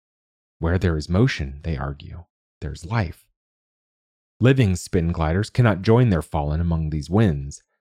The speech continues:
The gusts are violent and strong, and they would whip a living soul away from the world he knew in no time at all.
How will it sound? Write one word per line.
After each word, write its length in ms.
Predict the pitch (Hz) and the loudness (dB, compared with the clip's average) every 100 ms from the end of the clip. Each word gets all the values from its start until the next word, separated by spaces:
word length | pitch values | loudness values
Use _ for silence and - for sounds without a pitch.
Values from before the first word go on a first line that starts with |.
| _ _ | _ _
The 60 | 110 | -2
gusts 440 | 101 104 - - | 2 2 2 -2
are 100 | 90 | -2
violent 560 | 82 87 95 101 71 69 | -2 2 4 4 0 -4
and 140 | 76 | -8
strong, 600 | - - 120 113 80 69 80 _ _ - | -8 0 2 4 2 -4 -14 _ _ 0
and 140 | 113 | 4
they 60 | 117 | 4
would 240 | 127 107 | 4 4
whip 200 | 110 110 | 2 4
a 40 | |
living 380 | 101 87 98 87 | 2 4 4 2
soul 340 | 80 78 69 76 | 0 -4 -2 -2
away 300 | 78 95 85 | 2 2 2
from 200 | - 92 | 0 0
the 80 | |
world 300 | 87 73 76 | 0 0 -2
he 140 | - 107 | -2 0
knew 320 | 87 82 71 | 2 2 0
in 140 | 73 | 0
no 160 | 85 92 | 2 2
time 280 | - 73 65 | 0 -6 -4
at 80 | 82 | -2
all. 380 | 95 64 71 | -2 -2 -10